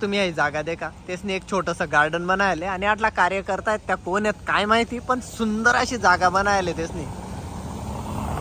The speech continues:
जबरदस्त. म्हणजे रोडना शेजारले तेसनी हे सगळं बनायले.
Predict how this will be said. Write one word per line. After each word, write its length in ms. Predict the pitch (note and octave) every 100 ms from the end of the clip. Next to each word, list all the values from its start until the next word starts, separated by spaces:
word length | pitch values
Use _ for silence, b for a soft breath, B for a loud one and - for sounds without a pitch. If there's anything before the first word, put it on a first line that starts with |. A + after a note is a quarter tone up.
| - - - - -
जबरदस्त. 720 | E3+ E3+ G3 F3+ - F#3 F#3+
म्हणजे 260 | A3 G#3 F#3
रोडना 300 | E3+ E3+ F3+
शेजारले 420 | G3+ F#3 D#3+ D3+
तेसनी 360 | D3+ E3 F#3 F3+
हे 200 | E3+ D3+
सगळं 280 | E3 D3 C#3
बनायले. 420 | D3+ D#3+ D3 C3+